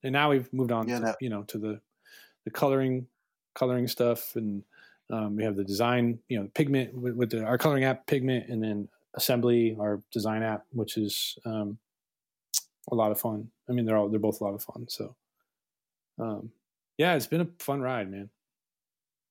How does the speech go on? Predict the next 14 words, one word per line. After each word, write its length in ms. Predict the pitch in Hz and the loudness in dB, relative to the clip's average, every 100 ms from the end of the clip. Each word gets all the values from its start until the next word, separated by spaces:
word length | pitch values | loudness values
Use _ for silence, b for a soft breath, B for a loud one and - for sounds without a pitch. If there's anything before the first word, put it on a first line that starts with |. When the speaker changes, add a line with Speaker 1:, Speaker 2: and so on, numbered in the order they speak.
| _ _ B B B | _ _ B B B
Speaker 2:
It's 160 | 127 - | -6 -4
been 220 | 139 143 | 0 2
amazing 640 | 127 110 113 110 120 110 | 4 4 4 4 4 2
to, 560 | 107 110 101 101 98 98 | 0 0 2 4 2 0
as 140 | 110 107 | -2 2
someone 320 | 113 110 107 | 2 2 2
who's 180 | 101 92 | 2 0
just 260 | - 95 | -2 -4
been 200 | 107 98 | 0 0
enjoying 400 | 95 92 101 98 | 0 0 2 2
the 60 | 92 | 0
fruits 400 | - 98 101 - | 0 0 2 0
of 100 | 117 | 2
the, 160 | 123 | 0